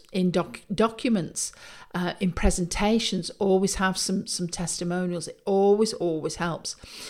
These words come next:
And then what I would do, and, and many of our clients do this, is create a separate document with all your testimonials in, um, and, uh, uh, links to your website, so that, you know, when you've had a conversation with somebody,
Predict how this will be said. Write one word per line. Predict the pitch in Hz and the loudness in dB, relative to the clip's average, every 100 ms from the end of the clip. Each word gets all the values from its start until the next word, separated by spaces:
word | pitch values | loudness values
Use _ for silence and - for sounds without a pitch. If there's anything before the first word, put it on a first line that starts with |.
| - - | -16 2
And | 247 | 4
then | 294 294 240 247 | 6 4 0 -4
what | - | -2
I | 381 427 | 0 0
would | 359 175 | 0 0
do, | - 156 - 165 - | -2 -2 -2 -6 -6
and, | 180 180 175 | -2 -2 -2
and | 170 175 | -4 -2
many | 185 196 185 | 0 0 0
of | |
our | 180 175 | 0 -4
clients | - 170 165 156 | -4 -4 -4 -2
do | 185 175 | 2 4
this, | 170 - | 2 -4
is | 175 - | -4 -4
create | - 233 247 247 | 0 2 2 0
a | |
separate | - 214 - 180 | -4 -4 -4 -2
document | 185 180 220 254 359 - - - - - | -2 0 0 0 -2 -8 -20 -18 -18 -2
with | 185 | 4
all | 190 185 | 6 6
your | 175 | 4
testimonials | 170 180 - 180 170 160 160 165 - | 0 -2 0 0 0 0 -4 -6 0
in, | 214 254 285 277 - - - | 2 4 2 -2 -12 -20 -6
um, | 175 175 170 170 170 156 | -2 0 0 -2 -4 -4
and, | 175 175 175 - | -2 -2 -4 -6
uh, | 175 170 160 - | -6 -6 -6 -10
uh, | 156 - | -14 -4
links | 185 233 220 - | 2 4 2 -2
to | 202 | 2
your | 175 | 2
website, | 180 220 220 - 202 196 190 - | 4 2 2 0 2 2 0 -2
so | - 190 | 2 4
that, | 185 190 202 | 4 0 0
you | |
know, | 196 | 0
when | 185 185 | 2 2
you've | 185 | 0
had | - 247 | -2 -2
a | 269 | -2
conversation | 269 220 196 208 214 214 185 | 0 0 0 2 0 0 -2
with | 165 | -2
somebody, | - 165 156 147 139 | -6 -6 -6 -8 -10